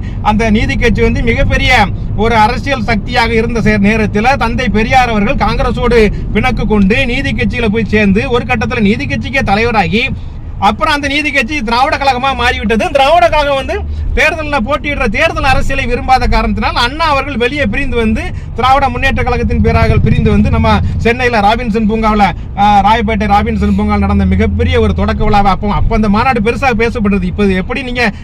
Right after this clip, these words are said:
விஜயின் வெற்றி கழக மாநாடு நீங்க பெரிதாக பேசியிருக்கீங்களோ அப்பொழுது அந்த மாநாடு திராவிட முன்னேற்ற கழகம் தொடங்கிய போது மிக பெரிதாக பேசப்பட்டது. இப்போது போன்ற பஸ் வசதிகளோ பேருந்து வசதிகள், ஆ, தொடர்வண்டி வசதிகளோ இல்லாத காலம். ஆ, அப்பவுமே வந்து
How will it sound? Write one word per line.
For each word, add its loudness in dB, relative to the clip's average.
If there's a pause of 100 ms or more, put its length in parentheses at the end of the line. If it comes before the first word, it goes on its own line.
(100)
விஜயின் -2
வெற்றி 0
கழக -2
மாநாடு 0
நீங்க -2
பெரிதாக 0
பேசியிருக்கீங்களோ 0
அப்பொழுது -2
அந்த 0
மாநாடு 0 (220)
திராவிட 0
முன்னேற்ற 0
கழகம் -6
தொடங்கிய 0
போது -6
மிக -8
பெரிதாக -4 (180)
பேசப்பட்டது. -4
இப்போது -4
போன்ற -2
பஸ் -2
வசதிகளோ -2
பேருந்து -2
வசதிகள், -2 (260)
ஆ, 2
தொடர்வண்டி -2
வசதிகளோ -2
இல்லாத 0
காலம். 0 (300)
ஆ, 2
அப்பவுமே -4
வந்து -4